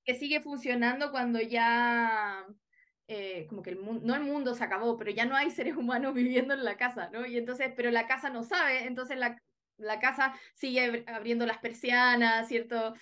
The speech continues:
Eh, ventilando, qué sé yo, y, y hay un perro que pasa, ¿no? Y está esta, esta situación. Entonces, eh, jugar un poco a eso, ¿qué pasa con esta casa que tal vez no entiende o no quiere entender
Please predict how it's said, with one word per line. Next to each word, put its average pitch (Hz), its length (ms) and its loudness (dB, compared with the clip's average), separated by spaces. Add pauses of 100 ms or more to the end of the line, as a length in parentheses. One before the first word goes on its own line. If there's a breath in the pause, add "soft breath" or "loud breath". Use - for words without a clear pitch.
(260 loud breath)
Eh, 202 440 2
ventilando, 233 1300 2
qué 226 100 -8
sé 226 180 -10
yo, 247 400 -2
y, 226 120 -6 (240)
y 202 80 -2
hay 202 120 -2
un 208 100 -14
perro 220 300 -2
que 208 100 -6
pasa, 208 600 0
¿no? 202 80 -14
Y 202 100 -4
está 196 200 -6
esta, 202 260 -6
esta - 180 -8
situación. 233 640 -6 (340 loud breath)
Entonces, 233 440 -4 (180)
eh, 202 320 -10 (240)
jugar 220 340 0
un 233 100 0
poco 233 200 -2
a 226 60 4
eso, 233 200 -2
¿qué 226 100 -4
pasa 226 260 -4
con 233 140 -2
esta 233 220 -2
casa 247 200 -4
que 240 100 -4
tal 214 160 0
vez 254 140 0
no 254 100 -2
entiende 269 560 0
o 208 100 -2
no 202 140 -6
quiere 226 180 -2
entender 233 640 -2